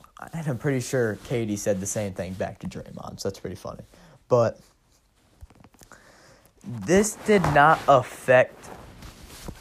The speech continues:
and of course by this, Draymond got suspended for the game going up against the Hawks. I mean, they're going up against the Hawks, it's fine.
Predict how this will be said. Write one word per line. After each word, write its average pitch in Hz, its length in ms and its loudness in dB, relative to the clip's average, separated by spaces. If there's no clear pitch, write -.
and 160 140 -2
of 123 100 -8
course 151 260 2
by 135 200 6
this, 127 200 -2
Draymond 131 460 2
got 117 220 2
suspended 113 720 -4
for 123 180 0
the 117 140 -2
game 117 440 -4
going 117 260 0
up 113 160 -2
against 107 320 -6
the 90 80 -4
Hawks. 135 560 4
I 123 160 2
mean, 107 300 -4
they're 101 160 -4
going 104 280 -4
up 95 180 -6
against 92 300 -8
the - 60 -14
Hawks, - 460 -2
it's - 180 -18
fine. 120 400 -10